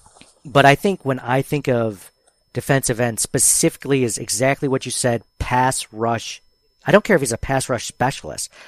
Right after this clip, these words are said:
Like, they could get a guy in the third round that all he does is pass or rush the passer. Like, maybe he does not good at defending the run like Greg Rousseau or A J Epenesa or whatever. Like, I just want a guy that can get to the freaking quarterback. I think that's what the Bills are really missing.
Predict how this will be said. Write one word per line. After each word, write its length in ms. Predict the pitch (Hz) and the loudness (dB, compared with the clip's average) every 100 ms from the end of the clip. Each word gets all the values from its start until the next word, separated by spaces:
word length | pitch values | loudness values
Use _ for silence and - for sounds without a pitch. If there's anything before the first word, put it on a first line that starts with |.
| - | -10
Like, 120 | 131 | -6
they 100 | 151 | -2
could 140 | 170 156 | 0 2
get 100 | 139 | 2
a 60 | |
guy 160 | 123 123 | 6 4
in 80 | 123 | 4
the 80 | 110 | -2
third 240 | - 135 | 0 0
round 320 | 107 127 110 | 4 4 4
that 100 | 107 - | -2 0
all 180 | 135 151 | 2 2
he 140 | 151 | 0
does 260 | 123 131 113 | 0 -2 -2
is 100 | 98 _ | -8 _
pass 480 | - 110 117 - - _ _ _ | -10 -4 -2 -2 -6 _ _ _
or 120 | 135 | -2
rush 280 | 123 135 147 | 2 2 2
the 100 | - | -4
passer. 560 | - 110 123 - 190 202 _ _ _ _ | -6 -2 -2 -2 -4 -4 _ _ _ _
Like, 240 | 127 131 - | -4 -4 -4
maybe 240 | 135 156 185 | 0 2 2
he 140 | 151 | 0
does 320 | 147 143 123 | 2 2 4
not 180 | 139 131 | 2 2
good 120 | 139 | 2
at 180 | 127 123 | 0 0
defending 320 | 120 - 131 | -2 -2 -2
the 80 | 120 | -2
run 180 | 113 117 | -2 -2
like 160 | 113 110 | -2 -4
Greg 200 | 117 110 | -4 -4
Rousseau 460 | 110 - 110 107 107 | -6 -6 -4 -4 -4
or 220 | 113 107 | -6 -4
A 100 | 117 | -4
J 140 | 110 113 | -4 -4
Epenesa 300 | 107 110 113 | -4 -4 -4
or 80 | |
whatever. 340 | 101 104 110 131 - - | -4 -4 -2 -4 -6 -16
Like, 100 | 123 | -4
I 100 | - | 0
just 120 | 254 | 2
want 100 | 262 | 2
a 40 | 165 | 4
guy 180 | 135 127 | 4 2
that 60 | |
can 100 | 104 | -2
get 120 | 123 | -6
to 80 | 131 | -6
the 80 | 101 | -8
freaking 380 | - - 131 110 | -8 -10 -10 -10
quarterback. 460 | - 123 110 90 | -4 -4 -4 -6
I 60 | 123 | -6
think 160 | 185 185 | -4 -2
that's 220 | 170 - | -2 0
what 180 | 131 - - - _ - | -4 -4 -12 -20 _ -6
the 80 | - | -6
Bills 280 | 117 139 131 | 0 0 0
are 100 | 120 | -4
really 280 | 107 123 113 | -4 -2 -4
missing. 540 | 104 143 - 95 113 | -4 -4 -4 -6 -14